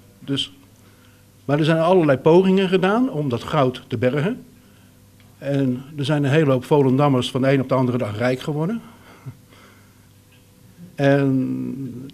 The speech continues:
toen was de Carimata beschikbaar. En die hebben ze proef laten draaien daar bij Texel. En die heeft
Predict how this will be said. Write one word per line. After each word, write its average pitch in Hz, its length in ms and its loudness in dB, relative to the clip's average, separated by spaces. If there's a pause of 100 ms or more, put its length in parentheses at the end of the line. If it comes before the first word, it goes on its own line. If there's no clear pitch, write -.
(380)
toen 151 180 0
was 147 160 2
de 139 100 -4
Carimata 143 540 2
beschikbaar. 123 720 -2 (720)
En 135 120 -6
die 143 100 2
hebben 147 180 4
ze 127 80 -2
proef 196 260 -2
laten 139 260 2
draaien 123 360 0
daar 131 140 -2
bij 120 140 -4
Texel. 180 420 0 (800)
En 147 140 -2
die 135 120 4
heeft 139 260 0